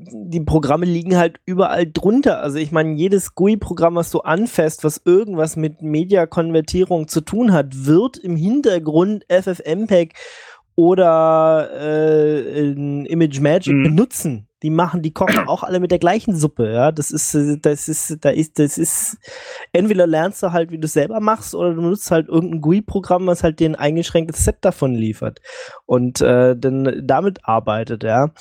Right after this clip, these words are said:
Speaker 1: <clears throat> Äh, das ist, äh, ja, man kann, man kann sich die Hände schmutzig machen und wie gesagt in den Maschinenraum gehen und, äh,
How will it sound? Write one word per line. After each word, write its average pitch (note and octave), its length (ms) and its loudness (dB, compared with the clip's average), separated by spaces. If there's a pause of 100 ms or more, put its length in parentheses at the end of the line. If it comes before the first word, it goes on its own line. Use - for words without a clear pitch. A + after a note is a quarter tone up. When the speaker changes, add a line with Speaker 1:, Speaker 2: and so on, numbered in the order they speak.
Speaker 1:
<clears throat> - 400 -2
Äh, C3 300 4
das B2+ 280 -6
ist, - 240 -6
äh, C#3+ 460 2 (280)
ja, A#2 300 0
man C3+ 140 -6
kann, F3 420 -2
man D3+ 140 -6
kann D#3+ 120 0
sich D#3 120 -6
die D3 120 0
Hände D3+ 180 2
schmutzig G#3 360 -2
machen G#3+ 320 0
und D#3+ 140 -6
wie D#3 40 -2
gesagt D#3 240 0
in D#3 100 -6
den D#3 80 -2
Maschinenraum G3 680 0
gehen G3 380 2
und, D3+ 400 -4
äh, D3+ 260 2